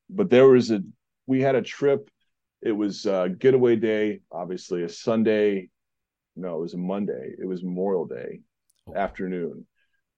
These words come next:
Speaker 1: And, um, w-, this trip back was probably about eight, eight or nine hours scheduled. We made it about an hour into the trip, and the bus caught on fire while we were going down the interstate.
Speaker 2: Caught on fire?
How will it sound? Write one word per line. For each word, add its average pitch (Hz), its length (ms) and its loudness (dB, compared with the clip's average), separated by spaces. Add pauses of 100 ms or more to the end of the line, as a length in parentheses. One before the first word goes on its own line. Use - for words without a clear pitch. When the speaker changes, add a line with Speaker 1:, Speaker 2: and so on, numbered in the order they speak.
Speaker 1:
And, 107 500 2
um, 90 540 0 (680)
w-, 98 160 -12
this 123 200 4
trip - 320 0
back 127 320 0
was 110 160 -6
probably 131 800 2
about 98 600 -2 (920)
eight, 110 280 -4 (600)
eight 107 160 -2
or 107 80 0
nine 104 240 -4
hours 104 640 -8
scheduled. 110 580 -2 (540)
We 117 100 0
made 123 180 6
it 110 80 4
about 104 240 4
an 98 60 0
hour 101 300 0
into 92 100 -4
the 90 60 -8
trip, 98 400 -2
and 85 100 -4
the 78 120 -8 (120)
bus 90 260 0
caught 65 200 -6
on 60 100 -10
fire 101 560 -4 (440)
while 85 180 -2
we 85 80 -2
were 87 80 -4
going 92 220 -2
down 87 100 -4
the 85 100 -6
interstate. 98 300 -4
Speaker 2:
Caught 165 160 6
on 120 120 -2
fire? 131 560 -4